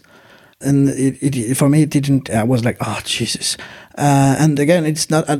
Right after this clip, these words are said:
it's not at all related to the fact that it's strong women. It's, uh, completely different. It's a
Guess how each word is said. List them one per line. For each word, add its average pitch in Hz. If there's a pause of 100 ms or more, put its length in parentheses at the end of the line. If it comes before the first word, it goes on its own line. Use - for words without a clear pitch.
it's 143
not 156
at 147
all 151
related 147
to 143
the 139
fact 143
that 131
it's 185
strong 156
women. 143
It's, 151
uh, -
completely 170
different. 147
It's 135
a 120